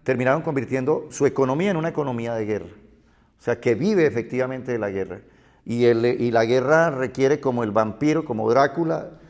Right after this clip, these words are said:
tener de dónde sumir y chupar la sangre de los pueblos. Y efectivamente es posible que esa guerra se nos esté otra vez generalizando,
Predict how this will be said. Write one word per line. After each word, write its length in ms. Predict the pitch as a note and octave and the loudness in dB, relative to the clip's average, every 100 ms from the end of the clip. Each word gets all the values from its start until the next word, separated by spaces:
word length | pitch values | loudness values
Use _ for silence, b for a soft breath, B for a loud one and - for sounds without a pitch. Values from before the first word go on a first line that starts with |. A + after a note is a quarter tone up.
| B | B
tener 260 | - A2+ A#2 | -6 -4 0
de 120 | C#3+ | 4
dónde 340 | C#3+ D#3 D#3 D#3 | 4 4 0 -2
sumir 400 | C#3+ B2 D3 D#3 | -2 -2 0 0
y 80 | |
chupar 340 | C#3+ C3 - B2+ | -2 -6 2 2
la 160 | C3 | 2
sangre 380 | C#3+ C#3+ C#3+ C3+ | 0 -2 -2 -2
de 100 | C3 | -2
los 140 | G#2+ - | -2 -4
pueblos. 520 | C3+ C3 A2 F2+ - B B B | -2 0 0 -8 -14 B B B
Y 60 | - | -6
efectivamente 680 | G#2+ - C3+ D#3 C#3+ - D#3 | -6 -2 0 2 0 -4 -8
es 60 | |
posible 560 | D3+ D3+ - E3 F#3+ D3 | 0 -2 2 0 0 -2
que 120 | A2 | -4
esa 140 | G#2 | -6
guerra 300 | C3 C3+ C3+ | -2 -2 -2
se 120 | C#3 A2 | -6 -6
nos 100 | G#2+ | -8
esté 180 | G2 | -4
otra 240 | G#2+ G#2+ B2 | -4 0 2
vez 160 | B2+ | 2
generalizando, 680 | A#2+ C3+ B2 B2 A#2 A#2+ A#2 | -2 -4 -2 -2 -6 -8 -10